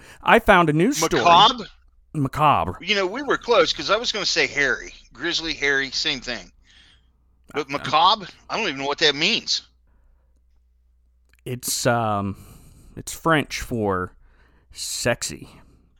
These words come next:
Speaker 2: <laughs> Yeah. <laughs> Yeah. Boy, you didn't hit the nail on the head there.
Speaker 1: Do you want me to look up the definition for you?
Speaker 2: M A C O B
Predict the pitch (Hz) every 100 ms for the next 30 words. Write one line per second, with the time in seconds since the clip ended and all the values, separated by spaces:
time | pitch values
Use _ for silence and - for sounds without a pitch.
0 | _ _ _ _ _ _ - - - 494
1 | 494 - 494 - 554 494 - - - 554
2 | - 480 - 453 - 339 - - - 277
3 | - - - - - - 339 - - 180
4 | - - - - 247 320 349 320 285 302
5 | 220 220 233 226 214 190 185 202 190 185
6 | 185 139 107 - - - - - - -
7 | 123 156 156 160 - 175 156 165 170 170
8 | 302 320 185 202 277 302 - 233 269 208
9 | 277